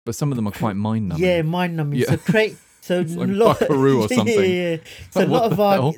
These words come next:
Speaker 2: the games would involve a ball, or even another one would be, I would get loads of different objects and
Speaker 1: Mm.
Speaker 2: put them under a blanket and tell them to memorize and then take one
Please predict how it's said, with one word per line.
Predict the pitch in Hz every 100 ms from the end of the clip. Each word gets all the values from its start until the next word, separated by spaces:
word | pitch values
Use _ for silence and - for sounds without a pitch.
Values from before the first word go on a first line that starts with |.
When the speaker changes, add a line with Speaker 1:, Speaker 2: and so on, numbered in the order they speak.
| 175
Speaker 2:
the | 170
games | 156 208 214 175
would | 160
involve | 165 160 151 170 165 156 -
a | 147
ball, | 160 175 175 170 160 _ _ -
or | 156 160 156
even | 208 208
another | 190 208 202
one | 180 165
would | 156 143
be, | 160 156 151 _ -
I | 143
would | 147
get | 165
loads | 160 202 202
of | 185
different | 185 180 175
objects | 160 127 110 - -
and | 107 92
Speaker 1:
Mm. |
Speaker 2:
put | 170
them | 156 151
under | 151 143
a | 139
blanket | 160 165 156 - 117 - _ _ -
and | 143 -
tell | 170 165
them | 156
to | -
memorize | 156 175 170 151 127 127
and | 147
then | 143
take | 143 160 -
one | - 165 165